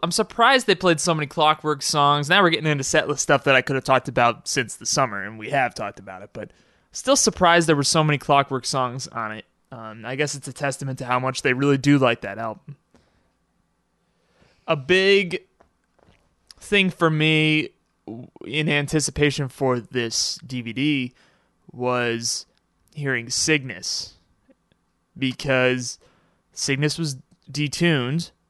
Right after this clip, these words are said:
so that Geddy didn't have to sing as high. And where I was in Madison Square Garden was above Geddy, kinda close to the stage, but way up high. And I lost a lot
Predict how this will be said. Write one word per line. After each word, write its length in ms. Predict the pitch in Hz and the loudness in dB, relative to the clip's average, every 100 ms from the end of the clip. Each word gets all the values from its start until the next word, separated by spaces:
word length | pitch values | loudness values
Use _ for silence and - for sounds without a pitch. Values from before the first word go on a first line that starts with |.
| _ _ _ _ _ _ | _ _ _ _ _ _
so 220 | - - 110 | -12 -10 -4
that 240 | 117 113 | -4 -2
Geddy 240 | 123 123 | -2 -2
didn't 200 | 123 127 | -2 -2
have 120 | 123 - | -2 -4
to 60 | |
sing 280 | 135 - 151 | -4 -4 -6
as 120 | 117 | -8
high. 300 | 107 101 90 - _ - _ _ _ _ | -6 -4 -6 -10 _ -20 _ _ _ _
And 140 | 117 | -6
where 180 | 117 139 | 2 4
I 100 | 170 | 4
was 380 | 160 160 160 143 | 6 6 6 4
in 80 | 135 | 2
Madison 380 | 135 143 151 135 | 2 2 -2 -2
Square 240 | 147 135 | 2 4
Garden 400 | 131 139 139 131 | 6 6 6 2
was 160 | 123 120 | -2 0
above 560 | 143 - 143 151 135 | 0 4 6 6 4
Geddy, 520 | 143 143 151 156 156 _ _ | 4 4 4 2 -2 _ _
kinda 200 | - 143 | -2 -2
close 300 | - 151 143 | 4 4 4
to 120 | 156 | 0
the 140 | 143 139 | -2 0
stage, 380 | 143 139 143 | 2 2 2
but 100 | 131 | -4
way 240 | 117 139 139 | -2 0 2
up 120 | 139 | 2
high. 420 | 135 135 147 160 - _ _ _ _ _ _ 139 | 2 2 2 -2 -10 _ _ _ _ _ _ 0
And 100 | 151 | 2
I 100 | 156 | 6
lost 400 | 151 143 143 - | 6 6 4 0
a 60 | |
lot 460 | 120 127 135 135 | -4 4 6 6